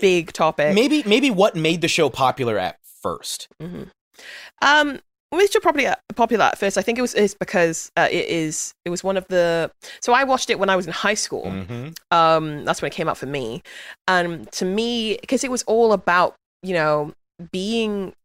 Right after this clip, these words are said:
Speaker 1: a, a nerd and being yourself and just kind of, like, you know, being who you are and not being afraid to be cringe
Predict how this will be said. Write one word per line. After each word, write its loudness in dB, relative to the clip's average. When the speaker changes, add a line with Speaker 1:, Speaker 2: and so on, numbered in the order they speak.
Speaker 1:
a, 2
a 4
nerd 4
and -2
being 0
yourself 2
and 0
just -2
kind 0
of, -8
like, 0
you -4
know, 0
being -4
who -4
you -6
are 2
and 0
not -2
being -2
afraid 0
to -6
be -10
cringe -4